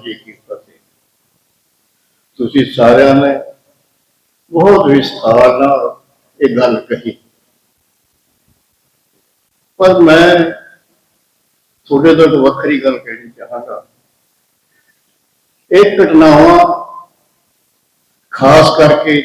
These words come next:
ਇਤਿਹਾਸ ਦੱਸਦਾ ਹੈ, ਤੁਸੀਂ ਜੇ ਪਿੱਛੇ ਨਿਗਾਹ ਮਾਰੋ, ਜ਼ਿਆਦਾਤਰ ਸਰਕਾਰ ਦੀ ਫੇਲੀਅਰ ਚ ਔਰ ਤੁਸੀਂ ਸਾਰੇ ਇਸ ਗੱਲ ਤੋਂ ਭਲੀ ਭਾਂਤ ਜਾਣੋ।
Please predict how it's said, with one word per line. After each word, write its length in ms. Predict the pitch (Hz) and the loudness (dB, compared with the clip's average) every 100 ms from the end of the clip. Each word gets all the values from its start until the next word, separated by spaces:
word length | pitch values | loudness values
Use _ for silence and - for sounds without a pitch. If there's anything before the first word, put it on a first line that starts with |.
| - _ _ | -8 _ _
ਇਤਿਹਾਸ 580 | 135 _ 135 135 147 147 | -20 _ 0 2 4 2
ਦੱਸਦਾ 360 | 123 120 - 139 | 0 -4 -4 -2
ਹੈ, 120 | 139 - | -2 -4
ਤੁਸੀਂ 220 | - 135 120 | -16 -16 -4
ਜੇ 100 | 135 | -4
ਪਿੱਛੇ 360 | 139 120 _ 131 | -4 -18 _ -4
ਨਿਗਾਹ 680 | 135 - _ _ 131 143 147 | -4 -8 _ _ -2 0 2
ਮਾਰੋ, 380 | 120 120 - 110 - - - _ _ _ _ _ _ _ _ _ _ _ _ | 2 2 2 0 -6 -14 -16 _ _ _ _ _ _ _ _ _ _ _ _
ਜ਼ਿਆਦਾਤਰ 600 | - 160 170 190 180 190 180 | -2 2 4 4 4 2 0
ਸਰਕਾਰ 380 | - 147 151 156 160 | 0 -2 2 0 0
ਦੀ 80 | 160 | -8
ਫੇਲੀਅਰ 480 | - 143 147 151 123 | -2 0 2 -2 -6
ਚ 140 | - _ _ _ _ _ _ _ _ _ _ _ _ _ _ _ _ _ _ _ _ _ | -10 _ _ _ _ _ _ _ _ _ _ _ _ _ _ _ _ _ _ _ _ _
ਔਰ 220 | 139 139 | -2 0
ਤੁਸੀਂ 240 | 139 135 135 | -2 0 -2
ਸਾਰੇ 400 | - 135 143 143 135 - _ _ _ _ _ _ _ _ _ - | 0 0 4 4 2 -2 _ _ _ _ _ _ _ _ _ -2
ਇਸ 280 | 139 143 139 | 0 2 2
ਗੱਲ 140 | 139 | 0
ਤੋਂ 160 | 139 143 139 | 2 0 0
ਭਲੀ 280 | 147 117 135 | -4 -2 -4
ਭਾਂਤ 420 | - 127 123 123 | 0 2 2 -4
ਜਾਣੋ। 480 | - - 127 - | -12 -16 -18 -18